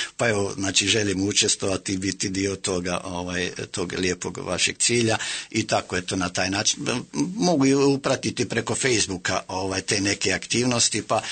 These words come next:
e, ništa nije, znači, ono, forsirano, nego ako Bog da, ako ima na fake, bit će, ako ne ove godine, druge godine, uvijek ćemo raditi neke tako lijepe projekte, jer ja sam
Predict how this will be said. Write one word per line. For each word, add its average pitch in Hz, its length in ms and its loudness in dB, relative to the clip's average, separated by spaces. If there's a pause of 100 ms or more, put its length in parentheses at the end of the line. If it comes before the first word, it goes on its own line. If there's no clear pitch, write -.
(140)
e, - 80 -2 (540)
ništa 131 360 2
nije, 127 260 4
znači, 113 300 2
ono, 117 280 2
forsirano, 107 520 2
nego 123 280 2 (300)
ako - 240 -2
Bog 123 260 2
da, 90 120 2
ako 87 180 -2
ima 104 200 2
na 92 100 0
fake, 107 460 0
bit 98 200 -2
će, - 80 4
ako - 220 -4
ne 90 140 0
ove 90 180 -2
godine, 90 400 -6
druge 82 300 -8
godine, 87 300 -6
uvijek 95 200 0
ćemo 85 220 0
raditi 85 420 -6
neke 85 280 -6
tako 76 300 -6
lijepe 78 340 -4
projekte, 107 400 -2
jer 95 80 0
ja 98 160 4
sam 95 160 2